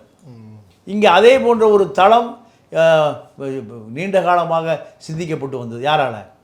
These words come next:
Speaker 2: ஆம்ஸ்ட்ராங்கும் ரஞ்சித்தால.
Speaker 1: ரஞ்சித்தால.
Speaker 2: அதே மம்முட்டியை வச்சு இங்க தமிழ்ல ஒரு படம் எடுக்கலாம்,
Speaker 1: ம்.
Speaker 2: அம்பேத்கரை, அம்பேத்கரை போலவே ஒரு படம் எடுக்கலாம். ஏன்னா காமராஜை பத்தி படம் வந்துருச்சு,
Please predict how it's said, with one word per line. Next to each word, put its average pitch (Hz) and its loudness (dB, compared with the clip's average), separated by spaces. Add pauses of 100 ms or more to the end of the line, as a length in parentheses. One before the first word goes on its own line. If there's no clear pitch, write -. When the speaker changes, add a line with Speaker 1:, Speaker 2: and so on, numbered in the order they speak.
(360)
Speaker 2:
ஆம்ஸ்ட்ராங்கும் 196 -2
ரஞ்சித்தால. 151 -4
Speaker 1:
ரஞ்சித்தால. 123 -12 (920)
Speaker 2:
அதே 175 0
மம்முட்டியை 233 0
வச்சு 214 -4
இங்க 202 0
தமிழ்ல 202 -2
ஒரு 196 0
படம் 175 -2
எடுக்கலாம், 151 -4 (320)
Speaker 1:
ம். 113 -18
Speaker 2:
அம்பேத்கரை, 165 -2
அம்பேத்கரை 160 -2
போலவே 175 -4
ஒரு 180 -4
படம் 147 -4
எடுக்கலாம். 120 -10 (280)
ஏன்னா - -14
காமராஜை 185 0
பத்தி 175 -2
படம் 160 -6
வந்துருச்சு, 135 -12